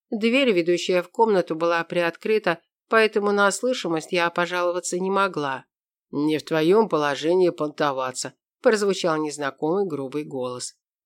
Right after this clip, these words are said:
«Сперва вы отпускаете родителей,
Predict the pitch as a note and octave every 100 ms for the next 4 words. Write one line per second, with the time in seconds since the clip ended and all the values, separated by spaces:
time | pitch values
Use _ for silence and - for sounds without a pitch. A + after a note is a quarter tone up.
0 | _ - - G3+ G3 D#3 D#3+ E3 E3+ G#3+
1 | - D#3 - F3+ E3+ D3 C#3 B2+ C3+ C3+
2 | - C3+ C3